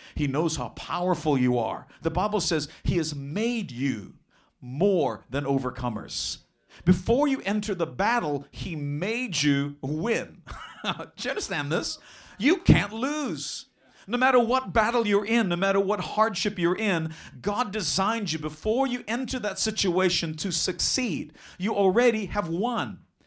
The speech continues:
He sees the, the future from the beginning. He already knows the end from the beginning. He knows you won.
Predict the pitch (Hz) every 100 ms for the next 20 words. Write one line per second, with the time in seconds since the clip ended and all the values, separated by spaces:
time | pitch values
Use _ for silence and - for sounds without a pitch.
0 | _ 262 247 - 269 269 - - - -
1 | - 196 156 165 - - 254 277 - 170
2 | 147 143 _ _ _ - - 214 214 196
3 | 175 147 240 214 117 - - _ - 247
4 | 226 240 233 208 208 - 196 - 226 226
5 | 190 175 - - 220 190 165 170 196 220
6 | 156 - 254 240 233 170 185 170 240 196
7 | 107